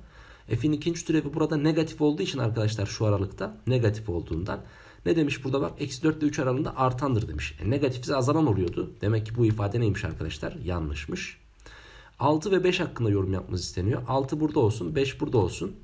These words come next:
Tamam. F türevi altı, F türevi beşten daha küçüktür demiş. Burada fonksiyon artan olduğu için, F'in türevi artan olduğu için arkadaşlar, al-, F al-, F türev altının F türev beşten daha büyük olmasını bekleriz. Ama burada tam tersini söylemiş. Demek ki bu da yanlış. Cevabımız neymiş sevgili gençler?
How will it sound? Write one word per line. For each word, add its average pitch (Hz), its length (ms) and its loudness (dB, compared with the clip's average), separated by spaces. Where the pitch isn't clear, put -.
Tamam. 113 300 -2
F 175 160 0
türevi 156 260 4
altı, 135 340 -2
F 156 140 -2
türevi 143 280 0
beşten 139 360 0
daha 160 260 0
küçüktür - 440 -2
demiş. - 400 -4
Burada 165 180 2
fonksiyon 170 480 0
artan 123 360 4
olduğu 151 240 2
için, 123 420 -2
F'in 117 260 0
türevi 120 280 2
artan 110 380 2
olduğu 123 220 2
için - 200 0
arkadaşlar, 92 720 -4
al-, 139 300 4
F 156 220 0
al-, 156 220 2
F 156 200 -2
türev 139 240 0
altının 131 360 -2
F 156 140 2
türev 143 320 -2
beşten 143 360 0
daha 107 220 4
büyük 98 220 0
olmasını 90 440 -2
bekleriz. 151 500 0
Ama 120 200 2
burada 135 200 -2
tam 139 220 -2
tersini 92 320 -2
söylemiş. - 380 -4
Demek 123 240 2
ki 127 60 -6
bu 120 80 -2
da 101 80 4
yanlış. - 340 -4
Cevabımız 110 480 2
neymiş 95 280 -2
sevgili 85 360 -4
gençler? - 420 -6